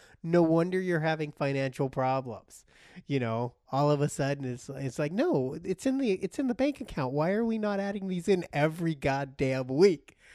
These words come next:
And as soon as I took that over, that's what I started doing. It's like, "Oh,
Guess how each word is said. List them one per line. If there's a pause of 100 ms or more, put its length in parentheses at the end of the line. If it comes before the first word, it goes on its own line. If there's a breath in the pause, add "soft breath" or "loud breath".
(200 loud breath)
And
as
soon
as
I
took
that
over,
that's
what
I
started
doing.
It's
like,
"Oh,